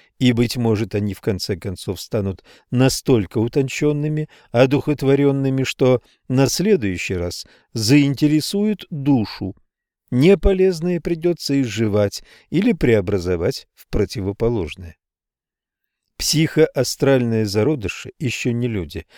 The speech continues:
Они предназначены развиться в людей, но пока не пробил кармический срок следующего воплощения души на Земле, эти невидимые зародыши, сгустки астральной энергии, находятся в особой, причем высокой,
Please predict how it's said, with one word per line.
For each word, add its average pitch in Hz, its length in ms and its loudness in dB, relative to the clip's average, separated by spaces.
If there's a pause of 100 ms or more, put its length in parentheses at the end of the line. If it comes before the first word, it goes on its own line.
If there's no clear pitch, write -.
(260)
Они 135 280 4
предназначены 127 880 -2 (160)
развиться 139 800 0
в 80 80 -10
людей, 87 400 -4 (260)
но 135 180 2
пока 147 360 2
не 147 120 -4
пробил 107 460 0
кармический 117 640 -2
срок 107 320 -2
следующего 98 800 -4 (280)
воплощения 117 840 2
души 107 400 -2
на 95 100 -2
Земле, 120 440 0 (240)
эти 135 260 2
невидимые 131 720 2
зародыши, 143 640 0
сгустки 113 560 -2
астральной 113 640 0
энергии, 85 500 -4 (320)
находятся 147 640 2
в 127 40 4
особой, 120 520 2
причем 156 400 0
высокой, 135 640 -2